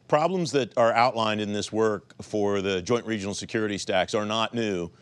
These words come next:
O T and E saying, again, you should look for alternatives. That's a big deal, isn't it? Is, I mean, they've invested a lot of time and a lot of effort into J R S S, and for O T and E to continually say now,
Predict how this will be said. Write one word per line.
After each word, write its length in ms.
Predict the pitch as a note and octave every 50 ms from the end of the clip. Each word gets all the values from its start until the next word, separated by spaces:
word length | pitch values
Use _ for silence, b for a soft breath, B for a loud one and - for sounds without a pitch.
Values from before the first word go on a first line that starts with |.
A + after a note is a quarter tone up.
| B B B B B
O 120 | - A2 B2
T 220 | A#2+ - C3+ B2+
and 100 | A#2 A2+
E 100 | A2+ A2
saying, 380 | G2+ - - A#2 A2 G#2+ G#2+ G#2+
again, 540 | G#2 F#2 E2+ A2 A2 A2 G#2 G2+ G2 G2+ -
you 160 | - A2+ A#2
should 240 | A2 - - A#2 A2
look 160 | B2 C3+ C3+
for 160 | - A#2+ A2+
alternatives. 640 | - G2+ G2 E2+ - - C#3 C3+ A#2 G2 E2+ E2 D#2+
That's 220 | - D3 E3 - E3
a 40 |
big 280 | - E3 - - F#3 G3
deal, 280 | F#3 G3+ A3+ - G2 G#2+
isn't 200 | G#2+ - C#3 C#3+
it? 100 | E3+ -
Is, 240 | C3 C#3+ C#3+ B2+ B2
I 100 | B2 B2+
mean, 180 | B2+ B2+ B2
they've 180 | B2 C3+ C#3 C3
invested 380 | C#3+ B2+ C3 B2+ A2+ - - G2
a 40 |
lot 160 | F2+ G2+ B2 D3
of 80 | D#3
time 460 | - - D#3 B2+ A#2+ A#2 A2 A2 G#2+ - B B B B B B B
and 120 | - G2+
a 40 | G2+
lot 240 | G2+ G#2 G#2+ A#2+ B2+
of 80 | B2+ B2
effort 360 | B2 B2 - - A2+ G#2 G2+
into 220 | G2+ G2 F#2 F#2
J 220 | E2+ A2+ A2 G#2 G#2
R 160 | G2+ G2+ G2
S 180 | F#2+ F2+ -
S, 400 | G#2+ A2 A2 G2+ F#2 F2 - - B B B B B B B B
and 320 | - G2+ G2+ G#2 G#2 G#2 - -
for 400 | - - B2+ A#2+ A2+ A2 G#2+ G#2+ - A2+
O 120 | A2+ B2+
T 280 | B2+ - - C#3 B2+ A#2
and 80 | A2+
E 120 | B2 B2 A#2+
to 100 | A2+ G2+
continually 760 | - A2 G2 - - - C3+ C3+ C3+ B2 A#2+ A2+ G#2 G#2 F#2
say 380 | - - G2+ F#2+ F#2 F2+ F2+
now, 380 | E2+ F#2 F2+ F2 F2+ F2+ E2